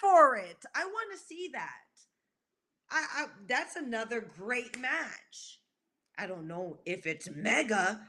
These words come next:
but that's a super match. Olympian versus Olympian, right? Champion versus champion, right? Um, because, uh, Shields, uh, it's,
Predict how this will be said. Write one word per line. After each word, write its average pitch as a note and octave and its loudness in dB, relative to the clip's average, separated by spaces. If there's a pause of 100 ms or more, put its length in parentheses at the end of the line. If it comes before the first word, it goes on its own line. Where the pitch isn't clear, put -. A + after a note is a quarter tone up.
(180)
but A3 2
that's G4+ 8
a G4 4
super E4+ 2
match. D#3 -4 (480)
Olympian G#3 0
versus F#3+ 2
Olympian, F3 -2 (480)
right? F3+ 6
Champion E3 -2
versus E3 -2
champion, F#3 -4 (1120)
right? A3 6 (400)
Um, G#3+ 6
because, B3 0
uh, D#3 -10
Shields, D#4 -4
uh, - -10 (1120)
it's, D4 10